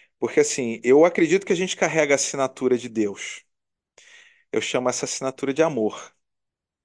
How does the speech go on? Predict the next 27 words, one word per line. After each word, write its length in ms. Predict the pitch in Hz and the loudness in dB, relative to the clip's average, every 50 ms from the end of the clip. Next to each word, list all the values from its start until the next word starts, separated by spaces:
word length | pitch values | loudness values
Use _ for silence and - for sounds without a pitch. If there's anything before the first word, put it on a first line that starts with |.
| _ _ _ _ - _ - _ _ _ _ | _ _ _ _ -20 _ -20 _ _ _ _
É 140 | - - 113 | 0 4 4
essa 360 | 120 127 131 - - 151 135 | 6 6 4 2 2 2 4
lei 400 | 139 127 127 135 147 160 156 143 | 4 6 6 6 8 8 6 6
que 160 | - - - 139 | 4 0 -4 0
determina 960 | 135 151 151 - - 160 - 139 139 143 156 165 165 160 160 165 170 - - | 0 0 2 2 2 2 2 0 -2 0 2 2 2 2 2 0 0 0 0
a 160 | - 127 135 | 0 0 0
interação, 1120 | 143 160 185 196 190 - 165 156 147 143 131 123 - - - - - 143 147 151 151 147 | 0 -2 -4 -6 -2 2 2 4 6 6 4 4 2 -2 -2 0 2 4 4 4 4 4
a 80 | 139 135 | 2 2
integração 1040 | 143 156 170 165 - 165 147 139 147 139 131 - - - - 147 143 151 151 147 | 0 -2 -6 -2 2 2 2 4 4 4 4 2 -2 -2 0 0 0 2 0 0
entre 240 | 151 151 151 185 139 | 0 0 -2 -4 -6
todas 560 | - _ _ - 151 151 160 156 160 165 156 | -6 _ _ 4 6 6 6 6 4 0 0
as 160 | 180 202 - - | 0 -2 -4 -2
partes. 600 | - - 123 110 - - - - - - - - _ _ _ _ _ _ _ _ _ _ - - - - - - - _ - | -2 -2 -2 -2 -4 -8 -10 -10 -8 -8 -10 -14 _ _ _ _ _ _ _ _ _ _ -20 -20 -20 -20 -20 -20 -18 _ 2
E 20 | 123 | 4
na 120 | 135 139 | 6 8
hora 160 | 151 175 208 | 8 8 8
que 100 | 202 226 | 8 6
a 60 | 214 | 4
gente 340 | 190 170 190 175 170 - - | 6 6 4 4 2 0 0
vai 240 | 147 143 143 143 143 | 4 6 8 8 8
ace-, 400 | 147 143 - - 180 160 156 156 | 8 6 4 4 6 6 6 6
acionando 800 | - 139 151 - - - 196 190 175 165 165 180 202 214 190 160 | 6 4 4 2 4 4 6 6 6 6 6 6 6 6 6 6
essa 200 | 147 - - 147 | 4 4 4 0
assinatura, 760 | 135 - - 143 143 139 135 - - 180 202 208 185 147 135 - | -2 0 -4 -2 -2 -2 -2 0 -2 4 4 6 6 6 6 4
a 100 | 120 131 | 2 0
gente 260 | 143 156 151 - - | 0 -2 -6 -6 0
tá 260 | - 151 170 190 - | 0 2 2 0 -4